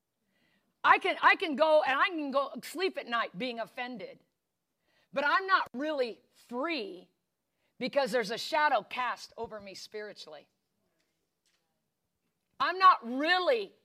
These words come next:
free. I have the potential of freedom, but as long as I want to walk in offense, I'm not free.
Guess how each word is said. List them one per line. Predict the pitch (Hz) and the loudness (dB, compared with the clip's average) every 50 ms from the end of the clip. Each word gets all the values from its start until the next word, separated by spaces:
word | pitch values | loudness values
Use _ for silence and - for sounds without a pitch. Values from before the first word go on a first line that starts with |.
| _ _ _ | _ _ _
free. | - 226 240 254 285 269 214 180 165 180 _ _ _ _ _ _ _ _ _ _ _ _ - | -8 -2 -2 0 0 -2 -8 -10 -14 -18 _ _ _ _ _ _ _ _ _ _ _ _ 0
I | - 277 285 285 | 4 6 8 10
have | 302 294 240 | 10 8 8
the | 247 254 | 4 0
potential | 190 208 254 233 - 262 302 370 403 311 370 440 403 359 | 0 0 -2 -2 2 2 4 4 4 2 0 2 6 6
of | 311 - - | 6 6 4
freedom, | 285 277 262 240 214 214 208 262 269 - _ _ _ _ _ _ _ _ _ _ _ _ - | -4 -4 -2 -2 0 -2 -2 -2 -4 -12 _ _ _ _ _ _ _ _ _ _ _ _ 2
but | 208 302 302 | 4 4 6
as | 302 277 180 | 6 2 0
long | 277 311 320 349 381 370 349 | 0 2 4 4 4 2 0
as | 320 254 349 | -4 -2 2
I | 349 330 339 339 | 4 4 6 4
want | 330 302 311 320 320 302 | 4 2 2 2 2 2
to | 277 | -2
walk | 262 277 285 320 349 359 349 - | -4 0 4 6 6 6 6 4
in | 294 269 254 | -2 -2 -2
offense, | 254 226 - - 330 349 392 359 262 233 - - - - _ _ _ - - | -2 -2 0 2 4 6 6 6 4 2 -6 -16 -18 -18 _ _ _ 4 8
I'm | 254 277 302 330 370 | 8 10 10 8 6
not | 392 359 311 - - - | 4 4 4 2 -2 -10
free. | - 220 220 202 180 180 208 254 | -6 -4 -4 -4 -4 -6 -10 -14